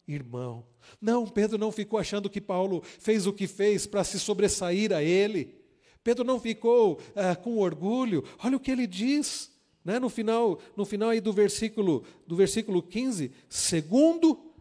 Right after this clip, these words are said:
a sabedoria que lhe foi dada." Olha a humildade de Pedro aqui, reconhecendo a sabedoria que Deus havia dado a Paulo.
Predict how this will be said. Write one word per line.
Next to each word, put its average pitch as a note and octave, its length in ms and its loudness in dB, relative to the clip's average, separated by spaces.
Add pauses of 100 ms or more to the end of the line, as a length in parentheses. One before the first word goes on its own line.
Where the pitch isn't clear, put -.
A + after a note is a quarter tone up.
(200)
a - 80 -12
sabedoria D#3+ 640 -4
que F3 160 -10
lhe C#3+ 80 -6
foi C#3+ 240 -8
dada." A#2+ 480 -12 (340)
Olha F#3 140 0
a - 20 -2
humildade C3+ 520 -4
de A#2+ 100 -14
Pedro A#2 340 -12
aqui, G#2 380 -18 (320)
reconhecendo C3+ 540 -4
a B2 40 -4
sabedoria C3+ 600 -2
que C#3 140 -12
Deus C3 240 -6
havia A#2+ 240 -8
dado A2+ 320 -12
a - 20 -18
Paulo. G2+ 400 -16